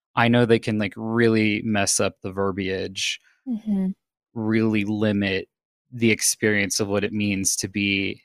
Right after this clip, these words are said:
Speaker 1: non-binary, and only seek out certain people and certain people that we may already see representing. I'm thinking thin, white,
Speaker 2: Mm-hmm.
Speaker 1: non-binary people or something that were maybe assigned female at birth,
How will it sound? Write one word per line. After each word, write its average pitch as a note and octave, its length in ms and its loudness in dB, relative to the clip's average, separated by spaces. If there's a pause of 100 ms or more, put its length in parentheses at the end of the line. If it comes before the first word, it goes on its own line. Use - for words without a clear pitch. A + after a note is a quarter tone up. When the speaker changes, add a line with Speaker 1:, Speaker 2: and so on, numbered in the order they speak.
(120)
Speaker 1:
non-binary, G2 1080 -2 (640)
and G2+ 300 0
only A2 240 4
seek - 340 2
out G2 420 2 (280)
certain G2 400 0
people G2 720 -4
and G2+ 160 -2
certain G#2 280 0
people G2 380 -2
that G2 180 -2
we G2 100 -4
may F#2+ 260 0
already G2 300 -2
see F#2+ 520 0 (220)
representing. G2 800 0 (760)
I'm G#2+ 80 -6
thinking G2+ 340 0
thin, G2+ 640 0
white, G2+ 340 2 (120)
Speaker 2:
Mm-hmm. F3+ 360 -4 (140)
Speaker 1:
non-binary F#2+ 580 2
people F#2+ 320 -8
or G2 80 -6
something G2 400 -4
that G2+ 140 2
were F#2+ 100 -2
maybe G2 300 -2
assigned F#2 340 0
female F#2+ 260 -6
at F#2 100 -10
birth, G2+ 360 -8